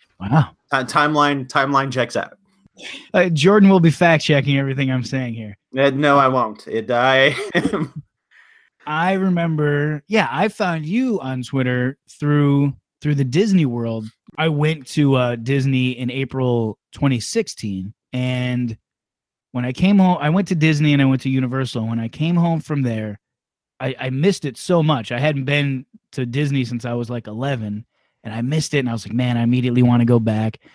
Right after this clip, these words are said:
Speaker 1: And I started to get on YouTube and, and look at little videos of people walking through the parks. Then I started to follow people on, on Twitter, and it was, it was strictly out of just missing <laughs> being there for the week that I was there.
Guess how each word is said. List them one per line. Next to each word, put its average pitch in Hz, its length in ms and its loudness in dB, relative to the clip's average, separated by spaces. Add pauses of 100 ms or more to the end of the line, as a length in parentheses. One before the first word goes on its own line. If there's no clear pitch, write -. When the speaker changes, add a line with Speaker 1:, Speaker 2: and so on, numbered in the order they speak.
(200)
Speaker 1:
And 120 80 -2
I 123 60 2
started 160 440 2
to - 100 -2
get 139 160 4
on 131 140 6
YouTube 131 520 2 (640)
and, 147 320 -4
and 143 380 -2
look 147 140 0
at 147 120 -6
little 139 400 0 (220)
videos 135 580 0
of 131 120 -6
people 139 280 0
walking 131 420 -2
through 139 180 -6
the 131 80 -4
parks. 131 580 -6 (120)
Then 156 220 0
I 165 60 0
started 151 320 0
to 139 60 0
follow 143 280 0
people 147 300 -8
on, 127 420 -4 (100)
on 127 160 -8
Twitter, 202 340 2
and 147 140 0
it 143 40 4
was, 131 320 0
it 147 60 -8
was 127 220 -4
strictly 170 480 -6
out 139 200 -2
of 127 100 -6
just 127 240 -8
missing 131 640 -4 (140)
<laughs> 160 180 -12
being 147 300 0
there 120 220 -6
for 131 160 -10
the 127 80 -2
week 135 220 0
that 131 100 -4
I 120 100 0
was 117 160 -2
there. 139 380 0